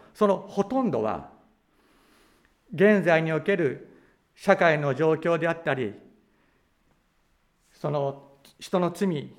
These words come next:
に対して神がどのようになさるのかということを、社会をよーく観察し、よーく理解し、そして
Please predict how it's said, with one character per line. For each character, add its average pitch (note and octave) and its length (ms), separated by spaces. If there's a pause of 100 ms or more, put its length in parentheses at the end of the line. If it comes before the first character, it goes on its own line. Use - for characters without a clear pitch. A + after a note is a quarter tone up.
(560)
に D#3+ 140
対 F3 200
し E3+ 60
て D#3 100
神 A#3 240
が D#3+ 120
ど A3+ 140
の C#4 140
よ A#3 120
う - 20
に D#3 80
な C#3+ 120
さ E3 140
る D3+ 60
の C3+ 120
か C3+ 160
と C#3+ 100
い B2+ 40
う B2+ 60
こ C3 120
と D3+ 160
を、 - 220 (720)
社 B3 240
会 A#3 220
を F3 100
よ A#3+ 400
ー B3 60
く A#3+ 340 (320)
観 G#3+ 300
察 G#3+ 280
し、 G#3+ 280
よ A3+ 240
ー G#3+ 40
く A3 120
理 G#3+ 120
解 D#3+ 240
し、 C#3 160 (140)
そ G3+ 220
し G3+ 60
て A3 340